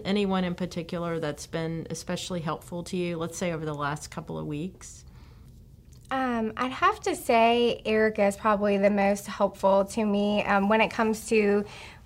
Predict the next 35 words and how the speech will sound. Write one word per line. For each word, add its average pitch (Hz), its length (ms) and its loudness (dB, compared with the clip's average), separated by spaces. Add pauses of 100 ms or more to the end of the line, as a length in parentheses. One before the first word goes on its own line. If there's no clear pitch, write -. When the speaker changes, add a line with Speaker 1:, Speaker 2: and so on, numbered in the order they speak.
(200)
Speaker 2:
either, 208 760 6
you 226 100 0
know, 208 120 4
just 196 240 -4
the 226 80 4
direction, 208 1000 6
like, 190 120 0
again, 214 340 6
that 202 180 4
focus, 214 560 4
what 214 200 6
are 208 80 8
my 202 140 6
priorities 208 640 4
this 208 260 0
month? 208 300 2
You 208 80 2
know, 196 140 4
she 202 160 -2
helps 202 340 0
us 196 280 2
w-, 185 200 -6
decide 202 480 2
what 190 140 2
content 202 540 0
that 190 220 2
we 208 160 2
are 202 180 6
writing, 202 540 2
and 190 160 0
so 190 120 -2
Speaker 1:
Mm-hmm. 202 80 4
Speaker 2:
that's 196 260 4
very, 202 380 4
I'm 196 400 2